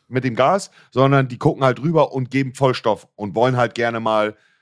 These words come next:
ne, gucken, ob ihr Auto schneller ist. Auch lustigerweise, jeder, also so viele Leute wollen mal gerne wissen,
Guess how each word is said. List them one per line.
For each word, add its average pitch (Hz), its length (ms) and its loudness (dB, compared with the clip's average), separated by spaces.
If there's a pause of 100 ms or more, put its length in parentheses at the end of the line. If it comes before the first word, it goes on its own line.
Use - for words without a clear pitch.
(140)
ne, 131 200 4
gucken, 127 440 -2
ob - 180 -8
ihr 110 100 -4
Auto 113 260 -2
schneller 113 280 0
ist. - 160 -6
Auch - 260 0
lustigerweise, 143 760 0 (340)
jeder, 180 560 -2
also 113 140 -8
so 139 180 -6
viele 170 240 -6
Leute 156 520 0
wollen 160 220 2
mal 156 180 0
gerne 139 420 0
wissen, 131 640 -6